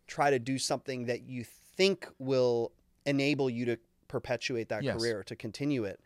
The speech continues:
Speaker 1: But then you get into, it's like a double-edged sword. You get into this, this trap of, uh, making things that are inauthentic. And you're right. I, I think as fans, we know when it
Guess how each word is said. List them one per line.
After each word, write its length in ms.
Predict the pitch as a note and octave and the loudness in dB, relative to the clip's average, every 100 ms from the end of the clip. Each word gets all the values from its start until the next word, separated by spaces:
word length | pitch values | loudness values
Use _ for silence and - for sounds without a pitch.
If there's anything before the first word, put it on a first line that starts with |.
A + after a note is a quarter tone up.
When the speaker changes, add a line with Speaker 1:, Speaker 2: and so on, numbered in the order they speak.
| _ _ _ _ | _ _ _ _
Speaker 1:
But 100 | G#2 | -6
then 100 | B2+ | -4
you 140 | B2 | -2
get 160 | A#2 A#2 | 0 0
into, 280 | A#2 - B2 | 0 -4 -10
it's 200 | A2 - | -6 -6
like 100 | A2+ | -4
a 60 | |
double-edged 440 | G2+ A2+ A2 A2 G2+ | -4 -2 -2 -4 -4
sword. 280 | - E3 A2 | -2 -2 -2
You 80 | |
get 160 | G2+ A2 | -4 -4
into 180 | A2 G#2+ | -4 -6
this, 300 | G#2 - - - | -8 -8 -12 -14
this 160 | A2 | -14
trap 520 | - - C#3 B2+ G#2+ - - | -12 -6 -4 -4 -6 -16 -12
of, 340 | A2+ A2 G2 - - _ _ _ _ _ - | -8 -8 -10 -18 -20 _ _ _ _ _ -8
uh, 260 | A2+ A2 - | -4 -2 -4
making 420 | A#2 B2 B2 B2+ | -6 -6 -6 -10
things 300 | A2+ A#2+ A#2 | -6 -6 -4
that 100 | A#2+ | -2
are 80 | A2+ | -4
inauthentic. 760 | G2 A2+ G#2+ C3+ C3+ A2+ F#2 - | -4 -6 -4 -4 -4 -6 -8 -12
And 240 | A#2 A2+ - | -12 -10 -12
you're 160 | A2+ A2 | -12 -2
right. 260 | C#3 A2+ _ _ _ _ - | -2 -2 _ _ _ _ -16
I, 60 | - - G2 | -14 -12 -12
I 60 | A2 | -10
think 200 | C#3 A2+ | -10 -8
as 220 | A#2 - | -8 -8
fans, 580 | - D3 D#3 A#2+ A2+ - _ _ - | -2 0 0 0 -6 -12 _ _ -12
we 220 | A2+ C#3+ | -2 0
know 380 | C3 C3 C#3+ B2+ | 2 4 4 4
when 240 | A#2 A2 | 2 -2
it 220 | A2 - | -4 -10